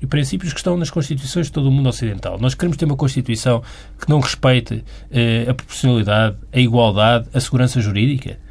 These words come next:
Eh, na Alemanha isso não acontece. Portanto, eh, é isso. E, portanto, era importante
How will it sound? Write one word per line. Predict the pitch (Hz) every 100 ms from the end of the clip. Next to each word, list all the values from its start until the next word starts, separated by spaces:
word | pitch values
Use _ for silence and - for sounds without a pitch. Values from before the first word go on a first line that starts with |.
| - - -
Eh, | 123
na | 143
Alemanha | 143 139 143 135
isso | -
não | 135
acontece. | 131 110 104 127 - - - - - - - - -
Portanto, | 117 107 - -
eh, | 117 -
é | 143
isso. | 139 117 - - - - -
E, | 110
portanto, | - - -
era | 98
importante | 113 113 - 120 107 110 139